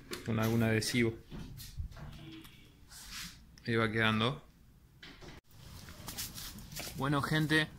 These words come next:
acá lo estoy probando para que vean que no siempre subimos lo que, que siempre nos sale bien de una. Les voy a mostrar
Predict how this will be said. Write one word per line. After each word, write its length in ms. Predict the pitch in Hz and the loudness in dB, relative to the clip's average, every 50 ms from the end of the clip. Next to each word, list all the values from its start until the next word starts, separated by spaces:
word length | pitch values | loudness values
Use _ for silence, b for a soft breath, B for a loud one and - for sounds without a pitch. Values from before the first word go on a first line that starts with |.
| - - - - - - - - - - - - - - - - - - - - - - - | -14 -14 -14 -16 -16 -18 -18 -18 -20 -20 -20 -18 -18 -18 -18 -20 -20 -20 -20 -20 -20 -14 -10
acá 200 | - 110 123 131 | -6 -2 0 0
lo 60 | 131 | 0
estoy 200 | 131 - - 139 | 0 2 2 2
probando 580 | 120 127 123 120 127 139 156 165 170 175 175 170 - - - - - - - - - - - - - | 4 6 8 10 12 12 12 12 10 10 8 6 2 -6 -18 -20 -20 -18 -18 -18 -18 -18 -20 -12 -6
para 200 | 113 113 110 107 | -4 -2 0 0
que 140 | 113 113 117 | 2 4 6
vean 240 | 127 139 143 143 | 6 8 8 8
que 140 | 131 - 120 | 6 6 4
no 120 | 123 127 120 | 4 4 4
siempre 460 | - - - 143 139 139 131 135 117 | 4 4 4 4 4 4 4 2 2
subimos 420 | - - 117 123 131 135 131 120 | 2 4 4 6 6 6 6 6
lo 140 | 113 110 101 | 6 4 2
que, 200 | - 98 95 - - - - - - B B B B B B B B B B B B B B - | 0 -4 -8 -8 -12 -20 -20 -20 -18 B B B B B B B B B B B B B B -4
que 120 | - 117 | -2 2
siempre 280 | - - 131 131 139 131 | 4 6 6 8 10 10
nos 140 | 117 113 | 10 10
sale 200 | - 127 127 127 123 | 12 12 12 12 12
bien 180 | 127 135 127 | 10 10 10
de 80 | 117 110 | 8 8
una. 260 | 120 147 180 190 208 | 8 8 10 12 12
Les 1000 | 190 - - - - - - - - - - - - - - - - - - - | 12 12 10 6 0 -6 -12 -20 -20 -20 -20 -18 -16 -16 -16 -16 -16 -18 -4 2
voy 80 | 113 113 | 4 6
a 40 | 117 | 6
mostrar 440 | 117 110 104 - 127 131 143 165 | 6 6 6 8 10 10 10 10